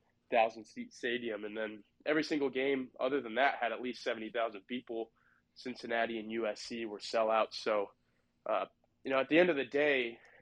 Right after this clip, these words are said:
um, you know, Cincinnati was a top five team in the country, and people wanna come see, you know, a top ten game, I think, at that time. So people are still gonna come out for the big games, but, um,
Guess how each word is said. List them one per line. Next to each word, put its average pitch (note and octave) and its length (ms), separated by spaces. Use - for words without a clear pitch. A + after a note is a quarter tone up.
um, A2 360
you B2 80
know, B2+ 80
Cincinnati B2+ 480
was A#2+ 120
a A#2+ 40
top B2+ 260
five A#2+ 180
team B2+ 180
in A2 60
the G2+ 60
country, C#3 360
and G#2+ 100
people A2+ 260
wanna A2+ 180
come A2 220
see, A2 420
you A#2+ 80
know, G#2 100
a - 20
top - 280
ten A2 240
game, A#2 280
I G2 60
think, G#2 260
at G2+ 120
that G2+ 200
time. G2+ 260
So G#2+ 360
people - 240
are D#3+ 60
still E3 200
gonna D#3 160
come C#3 200
out C3+ 280
for D3+ 100
the C3 80
big A#2+ 240
games, B2+ 480
but, A#2 260
um, G#2+ 320